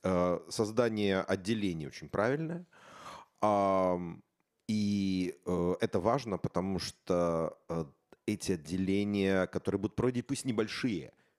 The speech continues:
какие-то, м, не знаю, конференции, митинги, э, петиции в медиа, а, они будут показывать, что существует альтернатива,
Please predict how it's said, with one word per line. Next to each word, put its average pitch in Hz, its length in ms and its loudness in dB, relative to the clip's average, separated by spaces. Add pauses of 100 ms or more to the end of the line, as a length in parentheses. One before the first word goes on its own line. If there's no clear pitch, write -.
какие-то, 80 560 -6 (320)
м, 69 360 -12
не 71 100 -12
знаю, 69 340 -16 (880)
конференции, 80 600 -8
митинги, 80 720 -8 (320)
э, 76 120 -12
петиции 87 720 -6
в 73 340 -10 (240)
медиа, 78 880 -4 (520)
а, 85 440 0 (380)
они 127 220 2
будут 104 460 -2
показывать, 147 640 -2 (840)
что - 220 -10
существует - 540 -4
альтернатива, 87 1000 -4